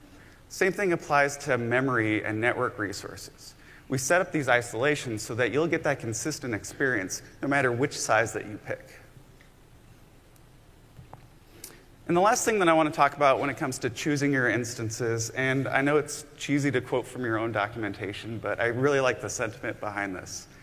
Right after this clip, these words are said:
Uh, it's really easy on E C two to get an application up and running. Uh, so instead of doing what I see some customers do, which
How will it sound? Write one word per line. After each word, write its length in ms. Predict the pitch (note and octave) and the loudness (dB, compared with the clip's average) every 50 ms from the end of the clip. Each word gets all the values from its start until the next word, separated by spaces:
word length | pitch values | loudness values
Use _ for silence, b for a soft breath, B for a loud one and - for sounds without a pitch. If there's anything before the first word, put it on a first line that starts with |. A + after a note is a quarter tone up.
| B B B B B B B B - | B B B B B B B B 2
Uh, 220 | A#2 A#2+ A#2 A#2+ - - | 6 6 6 6 4 2
it's 200 | D3+ - - - - | -2 -6 -6 -6 -6
really 400 | D3+ B2 D#3+ A#3 B3+ C4+ A3+ - | -6 0 2 2 2 2 2 2
easy 360 | D#3 E3+ F3+ E3 D3+ D#3+ D#3 | 0 0 2 2 2 4 4
on 140 | C#3+ C3+ B2+ | 4 4 2
E 140 | C3 B2+ B2 | 0 0 -2
C 160 | - D3 B2+ | -2 -4 -4
two 320 | - - - C3+ B2 A#2+ | -6 -4 -2 -2 -2 0
to 100 | A2 A#2+ | -2 0
get 140 | A2+ C3 A#2 | 0 0 2
an 80 | A2+ A#2 | 4 2
application 600 | A#2 A#2+ - A#2 G#2+ - A#2+ A2 G#2+ - A2+ G#2+ | 2 2 0 -4 -4 -2 -2 -2 -2 -2 -4 -4
up 140 | G#2+ G#2+ | -4 -4
and 160 | A2 G#2 G2 F#2 | -4 -6 -4 -4
running. 340 | G2+ G2+ F2+ - E2+ - - - B B B B B B B B | -4 -6 -6 -6 -10 -12 -14 -18 B B B B B B B B
Uh, 180 | C3 B2+ A#2+ B2 | 2 2 4 4
so 400 | B2+ - - D#3+ D#3 D3+ D3+ D3+ | 2 2 4 6 6 6 6 4
instead 360 | - D#3 - - - A3 A3 | 2 0 -2 0 0 0 0
of 140 | A#3 F#3 D#3 | 0 0 2
doing 260 | F3+ F3+ F3+ F3+ F3 | 2 2 2 2 2
what 120 | D#3 C#3+ | 4 4
I 120 | C#3+ D3 D#3 | 4 4 2
see 240 | D3+ - D#3 C#3+ | 0 -4 -4 -4
some 240 | C3+ - - D3 C3+ | -4 -4 -4 -4 -4
customers 540 | C3 - C#3+ B2 A#2 - C3+ B2 A#2 A#2 A2 | -4 -4 -6 -6 -6 -6 -6 -6 -6 -6 -6
do, 260 | A2+ A#2+ A#2 A#2+ A#2+ | -6 -4 -2 -2 -2
which 340 | A2+ A2 G#2+ - - - - | -2 -4 -6 -6 -10 -16 -16